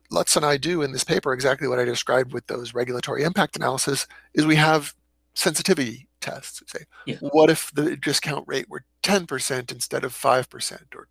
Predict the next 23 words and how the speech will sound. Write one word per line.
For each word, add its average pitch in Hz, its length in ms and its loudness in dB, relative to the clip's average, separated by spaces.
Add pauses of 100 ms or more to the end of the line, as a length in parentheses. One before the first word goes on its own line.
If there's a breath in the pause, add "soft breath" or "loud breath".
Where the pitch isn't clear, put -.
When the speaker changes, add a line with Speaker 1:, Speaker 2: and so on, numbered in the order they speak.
Speaker 1:
two 208 200 -10
percent - 440 -8
instead - 300 -12
of - 80 -16
five - 300 -10
percent?" - 380 -14 (540 loud breath)
And 160 120 0
w-, - 80 -8 (180)
no 226 160 0
matter 254 220 4
what 180 160 2
we 151 100 0
do, 147 180 -2
we 123 80 -4
get 131 140 0
the - 80 -10
same 135 240 0
answer, 117 340 -6
which - 240 -10
is 120 180 -10
that 123 220 -4 (480 loud breath)
Speaker 2:
Mm. 95 100 -18 (200)
Speaker 1:
the, 135 300 2